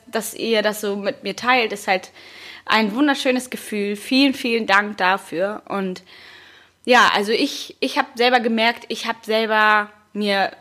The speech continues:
mich zu sehr unter Druck gesetzt und ich möchte das auf jeden Fall wieder ins Gleichgewicht bringen und da gehört natürlich auch meine Gedanken dazu, mich, äh, nicht unter Druck zu setzen,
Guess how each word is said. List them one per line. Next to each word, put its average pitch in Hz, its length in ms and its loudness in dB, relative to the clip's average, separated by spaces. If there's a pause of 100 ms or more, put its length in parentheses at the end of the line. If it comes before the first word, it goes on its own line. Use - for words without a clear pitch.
(120)
mich 214 220 -4
zu 214 100 -4
sehr 202 160 2
unter 190 160 -2
Druck 220 220 -8
gesetzt 208 420 0
und 185 100 -6
ich 175 120 -12
möchte 185 260 -6
das 180 160 -4
auf 185 140 -10
jeden 196 200 -4
Fall 175 360 -2 (1000)
wieder 165 480 2 (540)
ins 240 320 4
Gleichgewicht 196 680 -2
bringen 190 260 0
und 175 200 -4
da 180 460 2 (380)
gehört 240 300 4
natürlich 208 440 -2
auch 180 100 0
meine 185 260 2
Gedanken 202 400 -2
dazu, 185 540 -4 (120)
mich, 202 400 -4
äh, 185 200 4
nicht 202 180 -4
unter 202 160 -4
Druck 190 260 -8
zu 196 120 -4
setzen, 185 520 0